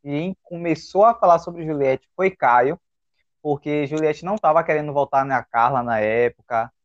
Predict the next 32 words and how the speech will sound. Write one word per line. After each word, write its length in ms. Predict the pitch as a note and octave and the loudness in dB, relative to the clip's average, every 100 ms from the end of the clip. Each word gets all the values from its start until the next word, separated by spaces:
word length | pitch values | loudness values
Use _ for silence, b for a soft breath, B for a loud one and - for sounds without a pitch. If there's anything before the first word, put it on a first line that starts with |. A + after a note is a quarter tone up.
| _ _ - | _ _ -6
E 120 | C3 | 0
aí 720 | B2+ B2+ C3 C3 B2+ B2 A#2 - | 2 2 0 -4 -4 -6 -8 -4
Caio 200 | B2+ B2+ | -2 -2
ficava 300 | - C3 C3 | -4 -2 -2
dizendo 320 | A2+ B2 B2+ | -4 -8 -6
a 60 | B2 | -6
Sara 260 | - E3+ F3 | -2 -2 0
e 60 | |
a 60 | D#3+ | 0
Gilberto 600 | D#3+ C#3+ A#2+ A#2+ A#2+ B2 - | -2 -6 0 0 -2 -12 -20
que 80 | A#2 | -16
Juliette 400 | C3 B2+ B2 - | -10 -6 -6 -6
tinha 180 | - D3 | -16 -12
que 60 | D#3 | -6
voltar 340 | C3 - A#2+ | -4 -2 -2
e 40 | B2+ | -2
que 80 | |
tava 220 | - C3 C3+ | -2 -2 -2
estranho, 800 | - - D3 D#3 D#3+ D#3+ E3 E3 _ _ _ _ _ _ _ - | -8 -8 -2 0 2 0 -4 -8 _ _ _ _ _ _ _ -6
que 520 | D3 C#3+ C3+ A#2+ A2+ | -4 -2 -2 -4 -4
Juliette 400 | C3+ C#3 C#3 - _ | 0 2 2 -2 _
tava 240 | C3+ D3+ D#3 | 0 2 2
defendendo 380 | D3 D3+ C#3 C#3 | -4 -6 -8 -6
muito 260 | C#3+ E3 - | -8 -10 -6
Carla. 540 | B2 A#2+ C3+ C#3 C#3+ - _ _ _ | 0 2 2 2 0 -4 _ _ _
E 60 | B2+ | 0
aí 120 | C3 | 0
foi 260 | - D3 | 0 -2
que 180 | D3 D3 | -2 -2
Gil. 420 | C3 C3 D3+ F3 G3 - _ _ _ _ _ _ _ - | -4 -2 2 4 2 -4 _ _ _ _ _ _ _ -2
Aí, 200 | - C4 | 2 2
é, 160 | B3 | 2